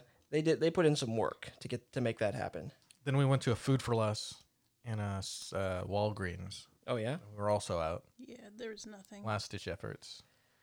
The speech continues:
Speaker 2: So that's four places. Um, we could have tried our luck with maybe five or six, but I feel that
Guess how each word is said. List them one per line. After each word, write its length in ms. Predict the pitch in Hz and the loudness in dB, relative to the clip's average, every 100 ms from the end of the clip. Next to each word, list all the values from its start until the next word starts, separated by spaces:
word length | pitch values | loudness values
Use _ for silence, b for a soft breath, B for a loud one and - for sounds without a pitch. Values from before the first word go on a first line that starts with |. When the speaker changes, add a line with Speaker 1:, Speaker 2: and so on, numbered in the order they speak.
| b b b | b b b
Speaker 2:
So 60 | 156 | -2
that's 120 | 143 | 0
four 220 | - 147 | 6 8
places. 540 | 131 127 113 - 113 104 | 8 6 4 2 -4 -4
Um, 320 | 95 104 101 | -4 -4 -4
we 80 | 110 | -2
could 100 | 147 | 0
have 60 | 117 | 2
tried 200 | 117 110 | 2 2
our 80 | 101 | 2
luck 280 | 98 104 | 0 -2
with 160 | 95 - - - - | -6 -10 -16 -20 -14
maybe 140 | 90 | -10
five 380 | 92 104 98 98 | -4 2 4 4
or 60 | 101 | 0
six, 440 | - 98 101 - | -2 -2 -2 -6
but 140 | - 92 | -4 -4
I 60 | 104 | -4
feel 280 | - 117 104 | -2 0 0
that 280 | 95 92 | -2 -4